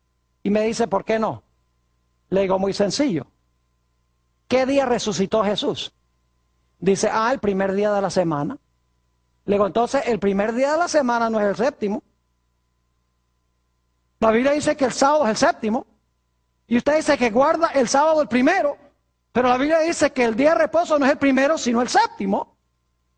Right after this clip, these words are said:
Es decir, el primer día no puede ser el sábado, porque el primer día es el día después del sábado. Es el día de la resurrección de Jesús.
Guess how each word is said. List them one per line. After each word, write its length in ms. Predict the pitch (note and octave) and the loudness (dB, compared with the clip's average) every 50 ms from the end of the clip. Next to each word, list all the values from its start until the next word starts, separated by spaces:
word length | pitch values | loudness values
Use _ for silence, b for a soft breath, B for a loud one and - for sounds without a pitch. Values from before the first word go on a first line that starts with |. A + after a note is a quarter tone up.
| _ _ _ _ _ _ _ _ _ _ _ _ _ _ _ _ _ _ _ _ | _ _ _ _ _ _ _ _ _ _ _ _ _ _ _ _ _ _ _ _
Es 120 | D4+ F4 | 0 0
decir, 280 | F#4 D#4 - - F4 D#4+ D4 | 2 0 0 -2 -2 0 0
el 100 | D4 - | 0 0
primer 360 | C#4+ D4 C#4+ D4 E4 E4+ D4+ | 2 0 0 2 0 0 -2
día 220 | F4+ G#4+ A#4+ G4 | -2 0 0 0
no 160 | E4 C#4 A3 | 0 0 -2
puede 200 | - G#3+ G3 F#3 | 0 0 0 0
ser 180 | F3 - F3 E3 | 0 -2 -2 -2
el 80 | E3 - | 0 0
sábado, 420 | - E4+ F#4+ D#4+ B3+ A#3+ - - _ _ _ _ _ _ _ _ _ _ _ _ _ _ _ _ | 0 0 0 0 -2 -4 -6 -8 _ _ _ _ _ _ _ _ _ _ _ _ _ _ _ _
porque 240 | - C#4 C#4 - C4 | 0 0 2 2 0
el 100 | B3 - | 0 0
primer 380 | - B3 B3 A#3+ C4+ D#4+ F#4+ | 0 0 0 2 0 0 0
día 260 | G#4+ A4+ A#4 G4+ F4 - | 0 0 0 0 0 2
es 160 | D4 C4 C4+ C#4 | 2 2 2 2
el 80 | C#4 | 2
día 160 | C#4 D4 D#4 | 2 0 2
después 320 | D4 B3+ A3 - - A4+ A#4+ | 0 0 -2 -2 -2 0 2
del 160 | G4 E4 B3+ | 0 0 0
sábado. 440 | - A3+ F#3+ D#3+ C#3+ A#2+ A2+ - - _ _ _ _ _ _ _ _ _ _ | 0 0 0 0 -4 -6 -6 -8 -10 _ _ _ _ _ _ _ _ _ _
Es 180 | B3+ C#4 - E4+ | 0 0 2 2
el 160 | F4 F4 C4+ | 0 0 0
día 220 | C4 D4+ E4 E4+ | 0 0 0 0
de 140 | C4 B3+ C4 | 0 -2 0
la 160 | B3 A#3+ A3+ | 0 0 0
resurrección 800 | A3+ A3+ D#4 F4+ G#4+ - - - C4+ B3+ A3 - - A#3+ B3 A#3+ | 0 0 0 0 0 -2 -2 -4 -2 -2 -2 -2 -2 -2 -2 -2
de 60 | A#3 | -2
Jesús. 240 | G#3+ F3 F#3 F3+ | -2 -2 -4 -4